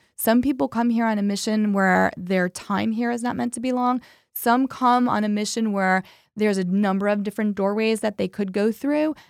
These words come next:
And some come and they're just, they're here for the long haul, I think. You know, we're all different souls on different levels having this collective experience, and our actions impact each other. Our thoughts impact each other. We're all intertangled in, in ways we can't fathom.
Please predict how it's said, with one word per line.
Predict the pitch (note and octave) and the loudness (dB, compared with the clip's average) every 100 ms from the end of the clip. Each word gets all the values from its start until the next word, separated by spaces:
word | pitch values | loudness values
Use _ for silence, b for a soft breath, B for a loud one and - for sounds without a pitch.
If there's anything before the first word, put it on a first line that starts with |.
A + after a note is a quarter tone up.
| - | -4
And | G#3+ | -2
some | G#3+ A3 A3+ | 2 2 2
come | A#3+ A3+ A3+ | 2 4 4
and | G#3 G3+ | 4 2
they're | F#3+ | 2
just, | F#3 G3 - - _ - | 0 -4 -8 -12 _ -8
they're | F#3 | -2
here | A3+ A3+ | 0 0
for | G3 | 0
the | F#3 | 0
long | G3 G#3 G#3 | 4 4 6
haul, | G3+ - | 4 4
I | G3 | 0
think. | - - A#3 - b b | -2 -4 -6 -10 b b
You | A#3 | 2
know, | A#3 | 4
we're | G#3+ A3+ A#3 | 4 4 4
all | - A#3 C4 B3 A3+ | 8 10 10 10 6
different | A3+ A3+ G#3+ | 0 0 0
souls | G3+ G#3 G#3 | 0 0 0
on | F#3+ | 0
different | G3 F#3+ F#3 | 0 -2 -2
levels | F3+ G3 G3+ F#3 - | 0 2 2 0 -2
having | G3 G3 | -2 0
this | F#3+ F#3 | -2 -4
collective | - F#3 - - | -4 -6 -6 -10
experience, | - - A#3+ D4 A#3 - F#3+ | -12 -8 -2 0 0 0 -2
and | F#3 - B B | -2 -4 B B
our | G#3 - | -4 0
actions | G3+ A3 - F#3+ | 0 0 -2 0
impact | F#3 A#3 G#3+ - - | 2 0 -2 -8 -10
each | - | -12
other. | - - | -10 -6
Our | E3 | -6
thoughts | F#3+ - G3 - - | -6 -2 0 0 -2
impact | - F#3+ F#3+ - | -8 -8 -12 -14
each | G3+ - | -14 -12
other. | - - - | -10 -10 -10
We're | G3 A3 | -2 4
all | A#3+ C#4+ | 6 6
intertangled | G#3+ G3 F#3 F#3+ A3 G#3+ G3 - | 4 -2 -6 -2 0 0 -4 -6
in, | - - - | -10 -8 -8
in | - G3 | -4 -2
ways | F#3+ F#3+ | 0 -2
we | G3 | -6
can't | - - - | -8 -10 -10
fathom. | - - - G#3+ | -12 -10 -10 -12